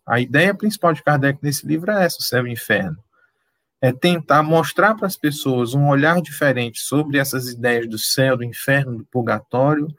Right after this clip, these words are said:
sobre a teoria das penas eternas, os argumentos de quem defendem e como esses argumentos podem ser refutados a partir da lógica, a partir do que, é,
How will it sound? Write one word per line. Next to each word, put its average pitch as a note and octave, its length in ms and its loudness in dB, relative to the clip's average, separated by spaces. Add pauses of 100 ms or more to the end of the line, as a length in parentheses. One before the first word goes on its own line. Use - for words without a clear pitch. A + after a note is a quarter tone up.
(420)
sobre C#3+ 460 2
a C#3+ 80 2
teoria C#3+ 640 2
das B2+ 240 -4
penas C3 300 -6
eternas, C3+ 880 -2
os C3+ 200 0
argumentos D3+ 600 0
de E3 80 -6
quem E3 220 -4
defendem E3+ 760 -4 (340)
e F3+ 200 -2 (100)
como A#3 400 4
esses G#3+ 300 2
argumentos F3 520 2
podem E3 280 0
ser D3 380 -2 (100)
refutados D3 1000 0 (680)
a B2+ 100 2
partir D#3+ 400 2
da A3+ 140 4
lógica, F#3+ 600 2 (1000)
a B2 80 -12
partir D3 380 0
do G3+ 120 -6
que, G#3 560 0 (440)
é, C3+ 100 2